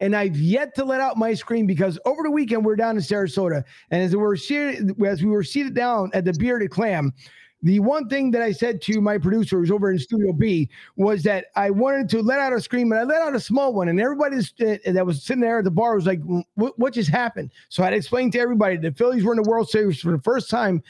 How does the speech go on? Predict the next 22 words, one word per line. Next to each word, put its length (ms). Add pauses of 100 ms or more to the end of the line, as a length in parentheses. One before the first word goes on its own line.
(140)
since 340
oh 160
nine 540 (220)
when 180
we 80
went 280
there 360
and 160
lost 320
against 240
the 80
Yankees. 400
But 100
of 140
course, 400
in 180
oh 220
eight, 240
if 100
everybody 540
remembers 420
here, 320